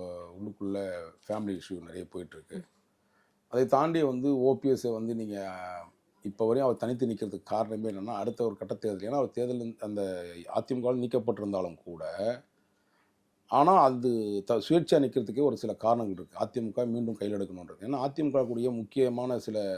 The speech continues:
Speaker 1: ஒரு, ஒரு பன்னெண்டு முன்னாள் அமைச்சர்கள் வந்து
Speaker 2: ம்.
Speaker 1: கை வைக்க வேண்டிய ஆட்கள். அதுல வந்து இந்த மேல், அ, வேலுமணி and co,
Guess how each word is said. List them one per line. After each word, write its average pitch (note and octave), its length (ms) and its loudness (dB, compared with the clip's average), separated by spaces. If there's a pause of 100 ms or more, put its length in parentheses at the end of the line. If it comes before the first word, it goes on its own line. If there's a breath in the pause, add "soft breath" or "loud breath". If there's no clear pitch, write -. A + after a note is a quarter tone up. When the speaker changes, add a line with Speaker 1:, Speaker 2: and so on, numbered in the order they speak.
(380)
Speaker 1:
ஒரு, G2 160 -4 (400)
ஒரு G2+ 220 -2
பன்னெண்டு A2+ 400 -2 (960)
முன்னாள் A#2+ 320 4
அமைச்சர்கள் F#2+ 440 -6
வந்து F#2+ 260 -6
Speaker 2:
ம். D3+ 200 -4
Speaker 1:
கை A2 160 -2
வைக்க A2 200 0
வேண்டிய F#2 220 -4
ஆட்கள். - 320 -14 (680 soft breath)
அதுல G#2+ 200 2
வந்து A2+ 200 0
இந்த A2 160 -4
மேல், A#2+ 300 0
அ, G#2+ 220 -2
வேலுமணி A#2 380 2
and G2 140 -4
co, G#2 160 -2